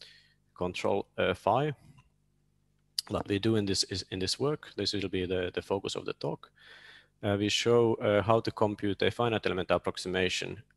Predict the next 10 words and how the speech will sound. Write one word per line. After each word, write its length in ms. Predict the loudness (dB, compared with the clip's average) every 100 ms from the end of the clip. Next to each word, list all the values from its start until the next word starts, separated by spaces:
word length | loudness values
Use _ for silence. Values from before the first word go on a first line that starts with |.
| -8
of 180 | -8 -6
this 180 | -6 -4
control 420 | -4 -4 -4 -8
phi, 420 | -2 -2 0 -2 -6 _ _ _ _ _ -20 -20 -20 -20 -20 _
satisfying 840 | -2 2 2 2 0 0 0 -2 -8 _ _ _ _ _ _ _ _ _
this 420 | -6 -4 -4 -6 -8 -4
type 220 | -2 -4
of 160 | -8
convergence, 880 | -8 -2 0 0 -2 0 2 2 -2 _ _ _ _ _
uh, 180 | -8